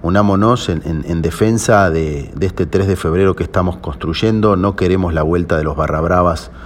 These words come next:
eh, a la política, a la MUNI, al Consejo Deliberante, los clubes de barrios manejados por la política,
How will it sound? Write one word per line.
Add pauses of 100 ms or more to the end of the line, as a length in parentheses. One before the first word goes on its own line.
(440)
eh,
a
la
política,
a
la
MUNI,
al
Consejo
Deliberante,
los
clubes
de
barrios
manejados
por
la
política,